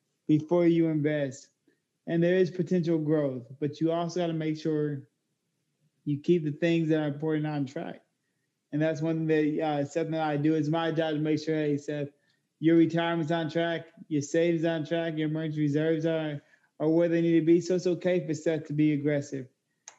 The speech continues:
the way he invests now. And Seth, you, you, your story's been awesome, man. Like, you, you are, you're, you're a great client to have.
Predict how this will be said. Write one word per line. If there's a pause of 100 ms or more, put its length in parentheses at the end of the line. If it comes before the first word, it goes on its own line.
(100)
the
way
he
invests
now.
And (320)
Seth,
you, (320)
you,
your
story's
been
awesome,
man.
Like, (640)
you,
you
are,
you're,
you're
a
great
client
to
have.